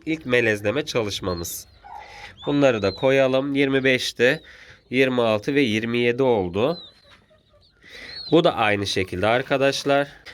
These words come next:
Yirmi dokuz oldu. Ve son olarak aklımı alan, e, rengini açıklayamadığım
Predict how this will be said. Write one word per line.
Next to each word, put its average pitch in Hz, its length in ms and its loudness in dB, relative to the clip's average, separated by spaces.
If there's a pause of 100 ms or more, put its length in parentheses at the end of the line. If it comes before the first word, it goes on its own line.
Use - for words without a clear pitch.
(120)
Yirmi 139 320 2
dokuz 107 300 -2
oldu. 131 480 0 (460)
Ve 156 180 4
son 160 400 0
olarak 131 500 0 (100)
aklımı 143 600 -2
alan, 113 440 0 (460)
e, 104 100 -2 (560)
rengini 131 460 0
açıklayamadığım 127 1160 -2